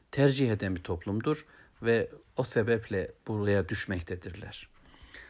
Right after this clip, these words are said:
Sonra Mevlamız onların isyanlarından bir başka sayfa açıyor. Yani tek tek bundan sonraki bölümde kafir dünyanın zihinlerini bize Rabbimiz tanıtacak.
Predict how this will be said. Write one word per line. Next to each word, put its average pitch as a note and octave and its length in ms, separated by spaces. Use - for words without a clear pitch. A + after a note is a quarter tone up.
Sonra D#3+ 360
Mevlamız C3 720
onların C3 480
isyanlarından A#2+ 1000
bir A#2+ 140
başka A2+ 540
sayfa A2+ 380
açıyor. F2 540
Yani G#2+ 320
tek - 220
tek - 360
bundan A#2 340
sonraki G#2 460
bölümde F#2 580
kafir A#2+ 420
dünyanın A#2 480
zihinlerini A#2 760
bize G2 240
Rabbimiz G2+ 380
tanıtacak. F2 680